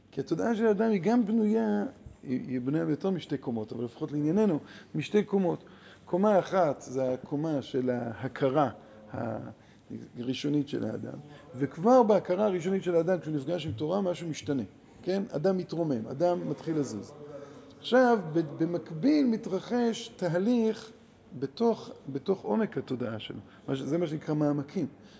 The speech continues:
במעמקי רוחו, הוא בא לשורש התורה. זאת אומרת, בצד הגלוי, הוא <coughs> לומד רעיונות, הוא לומד רעיונות גדולים, הוא לומד רעיונות, אה,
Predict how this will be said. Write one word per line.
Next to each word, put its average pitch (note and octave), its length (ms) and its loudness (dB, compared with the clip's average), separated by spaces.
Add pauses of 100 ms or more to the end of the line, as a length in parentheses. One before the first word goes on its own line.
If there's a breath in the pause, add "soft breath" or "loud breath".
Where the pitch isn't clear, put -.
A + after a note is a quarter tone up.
(120 loud breath)
במעמקי C#3 720 2
רוחו, F#3+ 480 0 (360 loud breath)
הוא D#3+ 100 2
בא F#3 140 8
לשורש F#3+ 500 6
התורה. G2+ 260 -8 (500 loud breath)
זאת - 80 -18
אומרת, C#3+ 200 4
בצד B3+ 320 6
הגלוי, G#3 500 10
הוא G3 380 6
<coughs> G3+ 40 2
לומד G#3+ 320 4
רעיונות, A3+ 680 4
הוא D3+ 60 -10
לומד D#3+ 260 0
רעיונות D3+ 340 2
גדולים, D3+ 400 2
הוא B2+ 140 0
לומד B2 220 -2
רעיונות, C3+ 560 -2
אה, C3 160 0